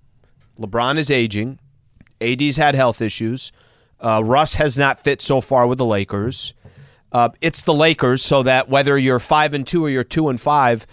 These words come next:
everyone wants to talk about the Lakers. You're gonna get tough questions from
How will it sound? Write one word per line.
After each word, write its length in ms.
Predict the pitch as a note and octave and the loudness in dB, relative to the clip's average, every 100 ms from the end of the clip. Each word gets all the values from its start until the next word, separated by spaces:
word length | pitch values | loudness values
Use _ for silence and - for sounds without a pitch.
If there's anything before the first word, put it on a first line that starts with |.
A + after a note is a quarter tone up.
| _ _ - | _ _ -2
everyone 480 | E3+ D3+ E3 D3 C3+ | 0 2 0 2 2
wants 220 | C3+ B2+ | 2 0
to 40 | - | -2
talk 240 | C3 C3 | 0 0
about 200 | B2+ A#2 A2+ | 2 0 0
the 60 | |
Lakers. 560 | A2 A#2 G#2+ G2 G#2+ - | 0 0 0 -4 -6 -6
You're 120 | C3 | -4
gonna 140 | C#3+ | -2
get 240 | C3 C3+ - | -2 -4 -4
tough 260 | E3+ F3+ | -2 -2
questions 600 | - D#3+ D3+ - B2+ A#2+ - - - - | -2 -2 0 -2 -4 -4 -8 -18 -20 -20
from 560 | - D3+ C#3 C3 C3 | -2 2 4 2 -2